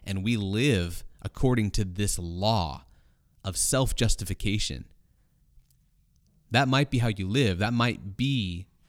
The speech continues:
the way to approach life that helps you make sense of life. That, that, that can all be true, but it's not the gospel.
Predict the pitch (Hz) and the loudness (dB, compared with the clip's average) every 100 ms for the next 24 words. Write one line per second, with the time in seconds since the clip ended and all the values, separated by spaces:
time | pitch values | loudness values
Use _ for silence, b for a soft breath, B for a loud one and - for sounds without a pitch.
0 | - 101 95 113 107 95 - 110 - 98 | -4 -2 2 4 4 2 2 0 0 0
1 | 101 104 - 95 107 101 - 98 92 90 | 0 0 -4 -4 -2 -4 -4 -2 -2 -2
2 | - - 202 185 92 85 76 69 - - | -4 -2 0 0 -2 -4 -10 -12 -14 -2
3 | 117 131 120 135 104 123 - 98 107 98 | 0 2 2 0 0 -2 0 0 0 0
4 | 90 - 151 85 - b b b b 104 | -2 -2 -2 -2 -6 b b b b -2
5 | 110 98 - 107 104 90 87 80 - - | 0 2 0 0 0 -4 -4 -6 -8 -10